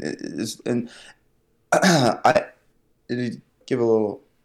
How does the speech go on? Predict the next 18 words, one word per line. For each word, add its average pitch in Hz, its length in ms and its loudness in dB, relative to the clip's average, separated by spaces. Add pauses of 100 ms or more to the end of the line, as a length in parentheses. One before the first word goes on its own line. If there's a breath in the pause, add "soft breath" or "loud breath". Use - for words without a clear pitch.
(140)
account 113 360 0
here, 101 220 -2
I 123 280 4
met 113 340 0
someone 101 400 -6
who 104 140 -4
I'm - 100 -6
looking 110 320 -4
to 107 100 -10
do 101 160 -6
business 101 440 -6
with. 98 320 -8 (720)
We 101 80 -6
met 117 180 0
in - 60 -6
a - 40 -10
coffee 104 340 0
shop 98 400 -4